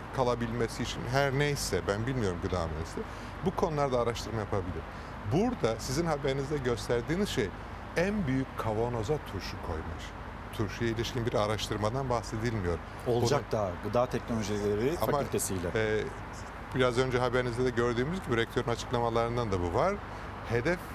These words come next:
Speaker 1: Guinness Rekorlar kitabına girmek. Ciddi bir gıda dergisinde akademik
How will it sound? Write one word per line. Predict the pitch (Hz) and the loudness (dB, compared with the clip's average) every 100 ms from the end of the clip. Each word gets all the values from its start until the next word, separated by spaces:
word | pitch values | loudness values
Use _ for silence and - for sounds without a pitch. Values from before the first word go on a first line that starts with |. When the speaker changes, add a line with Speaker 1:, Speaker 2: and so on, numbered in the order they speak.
| - 117 | -8 -2
Speaker 1:
Guinness | 135 160 135 - | 0 0 -2 -2
Rekorlar | 117 - 117 123 117 | -4 0 0 0 -2
kitabına | - 98 90 90 | -2 -2 0 -2
girmek. | 78 76 78 78 - - - - - - - - - | -2 -4 -4 -6 -8 -10 -10 -10 -10 -10 -10 -10 -6
Ciddi | 123 120 156 139 | -4 -2 -2 0
bir | 135 - - - - - - | 0 -2 -10 -10 -10 -6 0
gıda | 123 143 147 131 | 2 4 2 4
dergisinde | 123 123 113 117 - 127 127 | 4 2 0 -4 -2 2 2
akademik | 104 - 117 123 | 2 -2 -2 0